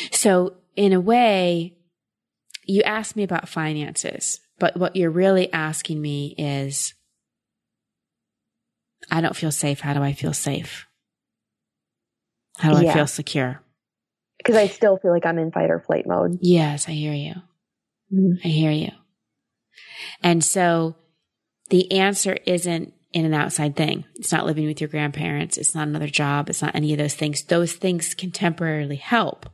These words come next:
Speaker 1: And I love that you're in your grandparents' house because at least you know you have a roof over your head.
Speaker 2: Yes.
Speaker 1: I wouldn't be recommending this to you if you weren't. But can you see how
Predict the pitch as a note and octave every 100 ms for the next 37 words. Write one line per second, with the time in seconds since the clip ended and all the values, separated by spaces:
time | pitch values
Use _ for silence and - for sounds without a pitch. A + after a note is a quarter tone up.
0 | _ _ _ - F3 D#3 E3+ F3+ G3 F3+
1 | E3+ D#3+ D#3+ D3+ - D3 - - G#3 E3
2 | - F3 F3+ D3 - F3+ - E3 D#3 D#3
3 | D3+ D3 E3+ E3 E3+ - C#3+ C3 - -
4 | _ - - _ _ - F#3 - - -
5 | D#3+ E3+ E3+ F3 E3 D3+ D#3+ F3 F3+ D#3+
6 | D3+ - - D3+ D3 C#3 D3 C3+ A#2+ -
7 | _ _ _ _ _ _ _ _ - -
8 | - - - - F#3+ - F#3 F3+ F3 -
9 | - A3+ A#3 F#3 D#3+ D3+ D3+ D3